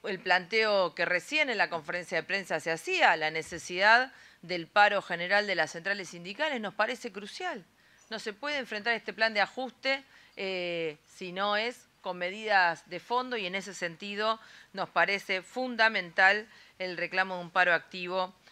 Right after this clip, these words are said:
de todas las centrales sindicales para enfrentar este plan de ajuste. Así que en este punto, como hay muchísimos y muchísimas invitados que queremos que todos puedan tomar la palabra y pidiendo que todos sean...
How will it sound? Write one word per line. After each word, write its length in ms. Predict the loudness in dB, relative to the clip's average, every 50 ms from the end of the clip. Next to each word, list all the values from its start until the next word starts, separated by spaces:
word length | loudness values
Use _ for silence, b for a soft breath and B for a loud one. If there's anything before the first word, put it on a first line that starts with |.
| b b
de 120 | -8 -8 -4
todas 220 | 2 4 6 8
las 160 | 8 6 4
centrales 440 | 4 -6 -4 0 0 0 0 0 -6
sindicales 560 | -8 -14 -14 -14 -8 -2 0 0 2 0 -2
para 220 | -2 -2 -2 0 -2
enfrentar 600 | -4 -6 -8 -8 -8 -4 0 2 2 2 2 B B B B B
este 220 | -10 -6 -6 -4
plan 180 | 0 0 2 4
de 80 | 2
ajuste. 360 | 2 2 0 -10 -8 -4 -4
Así 240 | -4 -4 -2 -6 -6
que 320 | 0 4 4 4 4 2 B B B B B B B B
en 140 | 0 4 4
este 240 | 4 4 2 0
punto, 560 | 0 0 -2 -2 -2 0 4 6 6 6 4 2
como 160 | -2 2 4
hay 100 | 4 4
muchísimos 720 | 4 0 -2 -2 -2 -2 -2 0 -2 2 4 6 4 4 2 0 -10
y 80 | -8
muchísimas 600 | -6 -6 -4 -6 -6 -6 -2 4 4 4 4 4 -2
invitados 680 | -6 -4 -4 0 4 6 8 10 10 8 8 6 4
que 160 | 2 0 -2
queremos 480 | 2 4 4 4 4 2 2 0 0 -2 -4 b b b b b b
que 120 | -10 -8
todos 240 | -4 0 0 0 0
puedan 320 | 0 4 4 4 4 2 -2
tomar 260 | -2 4 4 6 8
la 160 | 6 6 6
palabra 480 | 6 6 8 10 10 12 10 10 8 2
y 40 | -2
pidiendo 400 | -4 -2 -2 0 0 0 0 0
que 120 | -2 -2
todos 440 | 0 2 2 4 4 4 2 -2 -10 B B B B
sean... 440 | B -2 2 4 4 4 4 2 -2